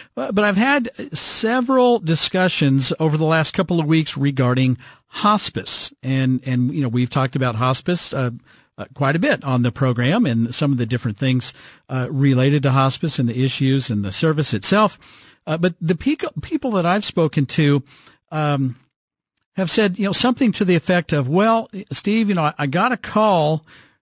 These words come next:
from the assisted living." Actually, I had two really similar calls.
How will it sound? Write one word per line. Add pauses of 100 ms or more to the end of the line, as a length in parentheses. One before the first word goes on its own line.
(100)
from
the
assisted
living."
Actually,
I
had
two
really
similar
calls.